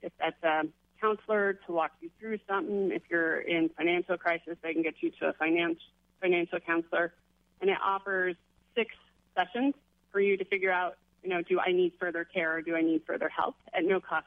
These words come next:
to you? So after that, if you're like, "Yep, I really do have a problem and I need more assistance," then they work with you to figure out what your insurance is, what your resources are, and how can they help you find that provider or that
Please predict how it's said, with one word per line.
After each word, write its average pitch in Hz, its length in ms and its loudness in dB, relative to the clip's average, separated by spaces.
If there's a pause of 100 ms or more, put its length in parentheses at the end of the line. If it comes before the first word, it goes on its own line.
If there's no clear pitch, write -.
(160)
to - 80 -20
you? - 100 -12 (340)
So 175 300 0
after 180 320 -2
that, 180 260 -2
if 175 120 -10
you're 175 140 -2
like, 170 180 0
"Yep, 180 200 0 (360)
I 208 60 -2
really 190 260 2
do 180 180 2
have 214 160 -2
a 254 80 0
problem 247 300 -4
and 190 100 0
I 175 80 0
need 175 280 2
more 165 280 2
assistance," 240 520 -4 (120)
then 180 140 2
they 170 100 2
work 175 220 -2
with 180 140 -2
you 170 340 2 (500)
to 202 80 -18
figure 185 160 2
out 165 120 -2
what - 120 -4
your 190 160 2
insurance 180 460 0
is, 170 320 0 (300)
what 170 140 -4
your 185 140 4
resources 175 500 -2
are, 156 320 0
and 165 140 -4
how 160 260 -2
can 175 120 0
they 160 100 0
help - 220 -4
you 349 100 -6 (800)
find 170 280 2
that 156 220 -2
provider 165 480 0
or 165 200 0
that 147 180 -2